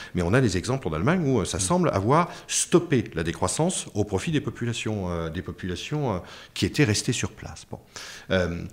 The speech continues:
Speaker 1: mais, euh, une décroissance planifiée, euh, me semble aujourd'hui, pour ceux qui croient aux institutions, une nécessité première. Voilà.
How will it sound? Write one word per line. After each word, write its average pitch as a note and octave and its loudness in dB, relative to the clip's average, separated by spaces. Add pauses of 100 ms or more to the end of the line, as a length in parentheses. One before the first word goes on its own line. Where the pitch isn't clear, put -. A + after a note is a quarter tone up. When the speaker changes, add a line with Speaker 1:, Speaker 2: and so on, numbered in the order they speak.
(200)
Speaker 1:
mais, G#2+ 2
euh, A2 -4
une B2+ 4
décroissance D#3 2
planifiée, A2 2 (360)
euh, E2+ 2 (440)
me A2+ 4
semble E3+ 2
aujourd'hui, G2+ 0
pour - -2
ceux - -2
qui B2+ -10
croient G#2 -2
aux E2+ -4
institutions, D#3+ -4
une F2 2
nécessité F2 -4
première. F2+ -4
Voilà. C#2+ -8